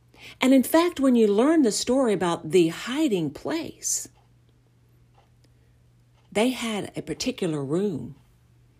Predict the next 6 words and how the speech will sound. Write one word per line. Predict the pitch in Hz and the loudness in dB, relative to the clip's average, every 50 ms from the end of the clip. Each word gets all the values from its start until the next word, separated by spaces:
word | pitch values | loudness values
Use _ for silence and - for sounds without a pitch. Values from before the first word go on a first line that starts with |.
| _ _ _ _ _ _ - _ _ _ _ _ _ _ _ _ - | _ _ _ _ _ _ -20 _ _ _ _ _ _ _ _ _ -8
in | 190 185 | -6 -6
a | 175 | -6
particular | 170 - 151 - - 240 226 - 202 170 156 151 | -4 -6 -6 -6 -4 -6 -6 -6 -6 -8 -8 -8
part | - - - 208 202 185 165 - - - | -10 -12 -10 -8 -6 -6 -6 -8 -8 -10
of | 160 156 - - | -12 -12 -12 -12
this | - 139 - - - | -10 -8 -8 -8 -8